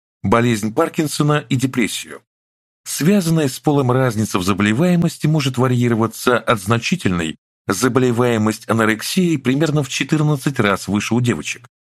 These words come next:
до умеренной. В среднем болезнь Паркинсона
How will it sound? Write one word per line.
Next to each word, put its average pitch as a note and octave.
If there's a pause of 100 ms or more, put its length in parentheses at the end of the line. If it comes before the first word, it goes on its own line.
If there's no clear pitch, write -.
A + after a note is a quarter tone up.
(160)
до G#2+
умеренной. G#2 (440)
В -
среднем D3+
болезнь A#2+
Паркинсона F#2